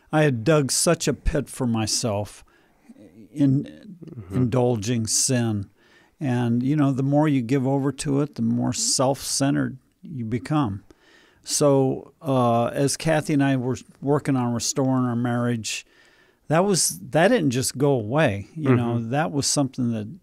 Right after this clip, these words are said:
Speaker 1: took a long time for, um, that to diminish.
Speaker 2: Mm-hmm.
Speaker 1: And, um, you know, as I started becoming less self-focused,
Speaker 2: Mm-hmm.
Speaker 1: then I was able to love her.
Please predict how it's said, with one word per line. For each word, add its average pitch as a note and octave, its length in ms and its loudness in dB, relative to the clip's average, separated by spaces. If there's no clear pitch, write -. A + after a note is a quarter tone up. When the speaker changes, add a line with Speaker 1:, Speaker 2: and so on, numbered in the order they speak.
Speaker 1:
took D3 260 -6
a C3 60 -6
long B2+ 420 -2
time B2+ 600 -4
for, A#2+ 720 -4
um, A#2 580 -6
that B2+ 360 -2
to C3+ 160 -4
diminish. A#2 920 -2
Speaker 2:
Mm-hmm. G#2+ 400 -6
Speaker 1:
And, A2+ 440 -2
um, A2 600 -4
you D3 160 -2
know, C3 220 0
as C3+ 300 0
I C#3 80 2
started C3+ 640 0
becoming C#3 420 0
less C#3+ 500 2
self-focused, - 1400 0
Speaker 2:
Mm-hmm. G#2+ 320 -4
Speaker 1:
then C3 160 2
I C3 80 2
was B2 200 -2
able B2+ 280 0
to C3 320 -2
love C3+ 340 2
her. A2 320 -6